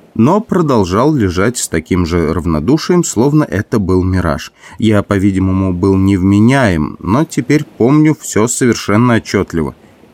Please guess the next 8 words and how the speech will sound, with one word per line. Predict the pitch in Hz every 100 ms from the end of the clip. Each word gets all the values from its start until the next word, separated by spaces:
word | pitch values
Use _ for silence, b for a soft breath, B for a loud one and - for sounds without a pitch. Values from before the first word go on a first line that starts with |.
| _ _ -
Помню, | 113 110 107
как | - 104
голова | 95 113 113 107
моя | 101 101 98
качалась | - 98 - 120 131 131 -
в | -
такт | - 95 -
волнам, | 87 95 92 95 127 151